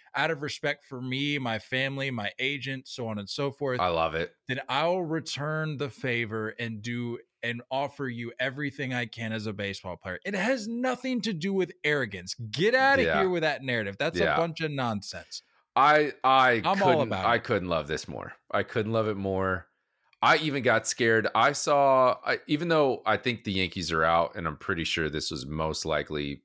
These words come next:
Speaker 2: like, photoshopped or whatever, I saw this picture that it was, like, you could tell it was obviously, like, a cell phone that took a picture of the big screen, like, the scoreboard in Yankee Stadium,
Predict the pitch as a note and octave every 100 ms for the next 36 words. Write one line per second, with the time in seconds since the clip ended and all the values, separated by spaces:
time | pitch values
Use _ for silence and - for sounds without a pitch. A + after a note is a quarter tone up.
0 | - D2 - - E2 E2 - F2 D#2+ F2
1 | E2+ E2+ F2 F2+ _ _ _ - F2+ -
2 | G2+ F2+ - G#2 E2+ F#2+ F2 F2 E2 C2+
3 | D#2 E2 D#2 - - _ _ _ _ _
4 | - G2+ - G2+ F#2 - F2+ F2+ F#2 -
5 | F2+ E2 D2+ - F2+ E2+ - E2 D#2+ -
6 | E2 - E2+ - E2 D2+ D2 E2 D#2+ -
7 | F#2+ F#2 F#2+ G2+ - _ _ - D#2 -
8 | D#2+ - - G2 F2+ F2+ G2 G2 G#2 _
9 | _ - F#2 F2+ F2 F#2+ - E2+ E2 F2+
10 | F#2